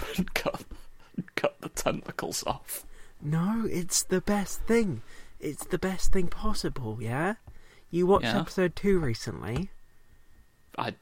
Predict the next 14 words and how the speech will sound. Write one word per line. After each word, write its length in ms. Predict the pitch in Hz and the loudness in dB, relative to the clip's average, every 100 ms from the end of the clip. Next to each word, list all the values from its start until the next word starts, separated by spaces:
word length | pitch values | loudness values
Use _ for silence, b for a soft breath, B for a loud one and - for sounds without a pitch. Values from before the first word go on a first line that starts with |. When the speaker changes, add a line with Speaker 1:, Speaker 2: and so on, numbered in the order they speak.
| - | -6
Speaker 1:
don't 220 | 113 107 | -6 -4
know 180 | 117 101 | -4 -4
why 140 | 98 98 | -2 -2
you 160 | 107 | -4
were 160 | 110 101 | -6 -4
under 180 | 95 101 | -4 -4
the 80 | 104 | -8
impression 500 | 104 - 107 - 98 | -8 -6 -6 -4 -6
that 120 | 95 | -4
I 120 | 92 | -4
had 120 | 92 | -4
watched 300 | 107 110 - | -6 -6 -6
this 200 | 95 92 | -6 -4
thing. 240 | - 98 | -4 -4